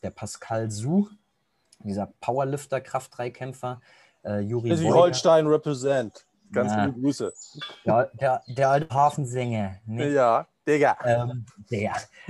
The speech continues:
Speaker 1: Äh, genau, bei dem war das so, das, das weiß ich noch sehr genau, dass ich am Anfang ihn gar nicht so, so, äh, beschneiden wollte in seinem, seinem Alltag und sowas. Und er, er meinte, „Ja, ich gehe jetzt mit dem Gewicht erstmal runter an so hundertachtzig Kilo und dödödö“,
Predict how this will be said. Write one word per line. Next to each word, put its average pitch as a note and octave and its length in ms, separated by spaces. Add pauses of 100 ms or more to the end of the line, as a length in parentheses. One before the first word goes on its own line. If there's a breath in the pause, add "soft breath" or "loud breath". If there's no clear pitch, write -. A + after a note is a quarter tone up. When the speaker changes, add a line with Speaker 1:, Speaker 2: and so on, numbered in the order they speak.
(100)
Speaker 1:
Äh, C3 140
genau, E3 260
bei B2+ 160
dem F3 200
war F#3 80
das F3+ 220
so, G3+ 220
das, C#3 220
das C3 280
weiß F3 140
ich E3+ 80
noch D#3 120
sehr E3 160
genau, E3+ 320
dass D3 160
ich C#3 100
am - 120
Anfang D3+ 420
ihn C#3 100
gar C#3 160
nicht D#3 160
so, C3 400 (280 soft breath)
so, A#2+ 600
äh, A2 160
beschneiden C#3 580
wollte A#2 260
in A2+ 120
seinem, G#2+ 380
seinem G#2 220
Alltag D#3 420
und C#3+ 100
sowas. C#3+ 240 (280)
Und A#2+ 360
er, A#2 240
er C3+ 60
meinte, C#3+ 160
„Ja, D3+ 100
ich C#3+ 140
gehe D3 80
jetzt C#3+ 100
mit C#3 80
dem B2+ 40
Gewicht C3 200
erstmal C#3 240
runter C#3 220
an C3+ 80
so B2 140
hundertachtzig C#3+ 640
Kilo D3 300
und B2 80
dödödö“, C#3+ 360